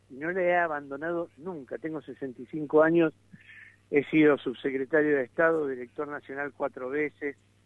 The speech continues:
digo, he estado en gobiernos peronistas, eh, absolutamente comprometido con la gestión pública y nunca he dejado de estar,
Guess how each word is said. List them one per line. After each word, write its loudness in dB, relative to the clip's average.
digo, -2
he -4
estado 0
en -14
gobiernos -4
peronistas, -6
eh, -10
absolutamente 2
comprometido 0
con -6
la -4
gestión -6
pública -2
y -8
nunca 2
he 2
dejado -2
de -2
estar, 0